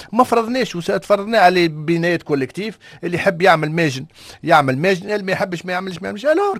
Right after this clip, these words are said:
que il faut revenir à cela. الحاجه الاخرى اللي ذكرتها انت هو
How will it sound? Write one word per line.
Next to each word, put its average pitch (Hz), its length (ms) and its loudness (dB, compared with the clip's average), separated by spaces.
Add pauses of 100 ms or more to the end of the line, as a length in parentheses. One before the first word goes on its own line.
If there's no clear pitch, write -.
que 294 200 -2 (260)
il 233 140 -2
faut 240 340 -4
revenir 190 440 -2
à 160 120 0
cela. 123 380 0 (460)
الحاجه 160 440 2
الاخرى 196 400 0 (260)
اللي 120 140 -6
ذكرتها 147 520 -6
انت 170 240 -8 (280)
هو 196 280 0